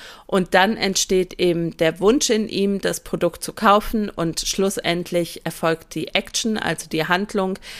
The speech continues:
der Kunde kauft sich eine neue Jeanshose. So, das heißt, im Offline-Marketing ist es ja sehr viel stringenter und sehr viel einfacher. Und deswegen wird diese aida-Formel,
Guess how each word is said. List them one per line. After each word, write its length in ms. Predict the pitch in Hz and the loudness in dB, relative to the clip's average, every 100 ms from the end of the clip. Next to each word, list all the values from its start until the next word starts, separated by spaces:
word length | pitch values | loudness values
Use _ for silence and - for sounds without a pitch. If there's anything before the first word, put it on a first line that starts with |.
| - - | -4 2
der 120 | 233 | 2
Kunde 320 | 214 185 180 | 4 2 0
kauft 320 | - 156 - | 4 2 2
sich 160 | 196 - | -4 -2
eine 100 | 196 | 0
neue 300 | 165 156 185 | 0 0 0
Jeanshose. 720 | 208 156 - - 117 - - - - - - - - - | -2 -2 -4 -6 -4 -6 -8 -12 -20 -20 -20 -20 -20 -4
So, 240 | - 170 | 2 2
das 260 | 160 175 - | 4 2 2
heißt, 400 | 208 233 - - | 4 4 2 -2
im 380 | - 190 185 - - - - | 0 2 0 -4 -10 -18 4
Offline-Marketing 2000 | 202 - - 302 294 294 302 - _ _ - - 180 185 185 208 277 247 - 277 285 349 392 - | 4 6 2 4 4 2 0 -2 _ _ -20 -6 -2 2 4 4 2 -6 -2 0 2 -2 -4 -6
ist 320 | - 185 - | -2 -2 0
es 160 | 220 - | -4 2
ja 180 | 196 170 | 2 4
sehr 240 | 175 175 | 4 2
viel 360 | - - 208 196 | 2 2 2 2
stringenter 880 | - 185 165 165 170 220 - 226 - | -2 0 0 4 4 4 2 0 0
und 140 | 180 | 0
sehr 160 | 165 165 | 2 2
viel 200 | - - | 0 -2
einfacher. 720 | - 165 165 - 151 - 151 - - - - - - | -2 -2 -2 -4 -4 -4 -6 -8 -18 -18 -18 -20 -6
Und 560 | - 175 175 165 - - | 4 6 6 2 -6 -2
deswegen 920 | 160 185 - 240 247 240 233 220 175 | 2 4 4 6 6 4 -2 -2 0
wird 280 | 185 185 - | 0 0 -2
diese 600 | 190 185 175 170 165 - | -2 2 4 4 2 2
aida-Formel, 1400 | 165 - 185 254 254 269 254 - - - 220 233 269 269 | 0 0 0 4 4 4 0 -6 -6 4 6 6 4 2